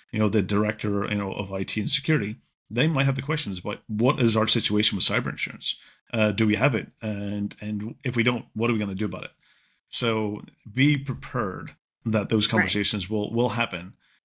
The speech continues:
Speaker 1: Um, and you wanna already, you know, if you, if, if you haven't done the path, you wanna be, make sure you're already starting to think about it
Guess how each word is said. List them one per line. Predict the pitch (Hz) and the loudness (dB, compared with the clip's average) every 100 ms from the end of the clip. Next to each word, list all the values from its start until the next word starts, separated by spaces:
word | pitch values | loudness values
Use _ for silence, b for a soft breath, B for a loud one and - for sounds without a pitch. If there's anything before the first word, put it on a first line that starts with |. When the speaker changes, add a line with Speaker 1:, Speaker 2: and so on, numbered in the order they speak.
| _ | _
Speaker 1:
Um, | 107 104 104 104 104 | -4 -4 -2 -4 -4
and | 117 | 0
you | 113 117 | 2 4
wanna | 117 | 2
already, | 117 127 123 113 107 104 | 0 -2 0 2 2 0
you | 110 | 0
know, | 107 | -2
if | 104 101 | -2 -4
you, | 151 - | -4 -2
if, | 120 - - | -2 -4 -4
if | 113 | 0
you | 117 | 2
haven't | 120 139 147 | 2 2 2
done | 143 139 | 2 0
the | 139 | 2
path, | 147 135 | -2 0
you | 104 | -2
wanna | 98 110 | 0 0
be, | 107 - - | 0 -4 0
make | 107 101 | 2 2
sure | 104 | 0
you're | 101 104 | 2 4
already | 101 101 | 4 2
starting | 92 - 110 95 | 2 2 2 2
to | 90 | -2
think | - 123 123 | 0 4 4
about | 92 87 | 2 0
it | 90 | -6